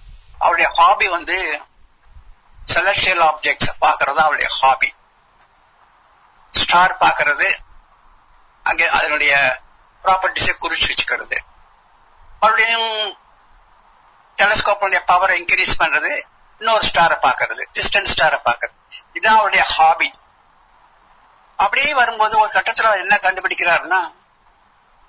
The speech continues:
நம்ம எந்த ஸ்டாரை பார்த்தாலும் அது நம்ம விட்டு விலகி ஓடிக்கிட்டே இருக்கு.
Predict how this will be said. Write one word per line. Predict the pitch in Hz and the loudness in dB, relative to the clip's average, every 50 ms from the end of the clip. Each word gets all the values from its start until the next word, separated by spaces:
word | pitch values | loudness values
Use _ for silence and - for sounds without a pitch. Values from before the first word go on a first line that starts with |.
| _ _ _ | _ _ _
நம்ம | - 208 214 202 | -4 -2 -2 0
எந்த | 196 190 214 226 262 - | -2 -2 -2 -2 -2 0
ஸ்டாரை | 269 - - 226 226 240 247 240 | 0 2 2 2 4 4 2 2
பார்த்தாலும் | - 190 180 180 196 180 165 160 151 147 151 160 175 175 - - _ | 2 0 0 2 2 2 2 2 0 -4 -4 -4 -6 -8 -10 -12 _
அது | - 156 175 170 | -2 -2 -2 0
நம்ம | 165 165 165 175 | -2 -2 -2 -2
விட்டு | 175 185 - - | -4 -4 -8 -6
விலகி | - 175 170 180 190 190 | -4 -4 -2 -2 -2 -2
ஓடிக்கிட்டே | 175 170 165 156 143 - - 147 | -2 -4 -4 -4 -4 -2 -2 -2
இருக்கு. | 143 147 - - | -2 -2 -6 -10